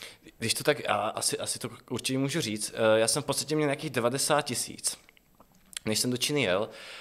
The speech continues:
a, a musel jsem si zaplatit letenky, musel jsem si zaplatit ubytování na celý rok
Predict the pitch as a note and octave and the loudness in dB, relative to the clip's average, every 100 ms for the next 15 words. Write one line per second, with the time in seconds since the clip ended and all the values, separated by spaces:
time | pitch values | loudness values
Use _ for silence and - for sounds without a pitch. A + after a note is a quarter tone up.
0 | - A2 G#2+ G#2 G#2+ C3+ C3 - _ _ | 0 6 8 8 4 0 -10 -12 _ _
1 | _ G2+ G#2+ A#2 E3+ D#3+ D#3 D#3 D3 D3+ | _ 0 2 2 0 0 0 0 0 0
2 | D3 G2+ F#2+ F#2+ A2 A2+ D3 F3+ A3 - | 0 -2 -4 -2 -2 -2 -2 -2 -4 -12
3 | - - - - - C3 C3+ - C3+ C3+ | -20 -20 -14 -6 -2 -2 -2 0 0 0
4 | C#3 B2+ A2 A2 A2+ A#2 B2 B2 B2 C3+ | -2 -2 -2 2 4 6 4 0 -4 -4
5 | B2+ F#2 C#3+ - | 0 0 -2 -8